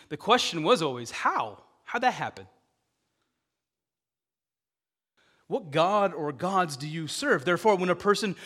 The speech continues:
who had been unable to walk for forty years, from birth, forty years, unable to walk, then all of a sudden he is able to walk, the natural question is gonna be,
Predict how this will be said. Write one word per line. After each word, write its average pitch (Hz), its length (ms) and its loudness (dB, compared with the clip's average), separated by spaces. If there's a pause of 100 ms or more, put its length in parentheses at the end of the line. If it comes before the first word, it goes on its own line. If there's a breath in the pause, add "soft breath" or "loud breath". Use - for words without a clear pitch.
(120)
who 170 100 -2
had 180 240 10 (260)
been 185 180 2 (120)
unable 240 760 4
to 196 120 -10
walk 175 560 4 (600)
for 160 180 -6
forty 269 600 4
years, 196 760 -2 (320)
from 240 340 4
birth, 214 360 6 (160)
forty 214 240 4
years, 170 500 2 (420 loud breath)
unable 247 440 4
to - 140 -10
walk, 139 340 0 (520 loud breath)
then 175 120 2
all 214 140 8
of - 20 4
a 202 40 2
sudden 214 220 2
he 214 180 0
is 185 160 0 (200)
able 320 340 4
to - 140 -6
walk, 165 420 4 (280 loud breath)
the 185 100 2
natural 254 380 6
question 285 500 6
is 277 140 0
gonna 247 260 6
be, 262 500 0